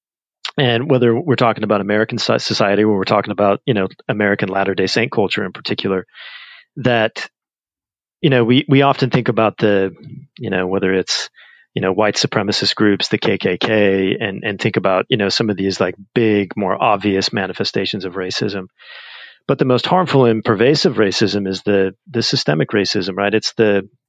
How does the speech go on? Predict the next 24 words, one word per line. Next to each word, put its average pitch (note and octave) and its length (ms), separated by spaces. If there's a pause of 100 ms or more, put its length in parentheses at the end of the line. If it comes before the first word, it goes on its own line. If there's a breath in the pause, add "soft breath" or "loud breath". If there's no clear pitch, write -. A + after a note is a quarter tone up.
(100)
it's B2 200
the C3+ 100
things A#2 340
that, G2+ 220 (100)
that G#2+ 180
folks - 300
don't A#2+ 300
realize, A#2 680 (280)
right? G#2+ 200
And A2+ 140
it's - 160
especially A2 460
that, A2 240
that, A2 140 (120)
you A#2+ 80
know, G#2 100
white G#2 320
members A2+ 320
of G#2+ 80
the G2 80
church, A#2 280
like, F#2+ 160
don't A#2 240
realize G#2 640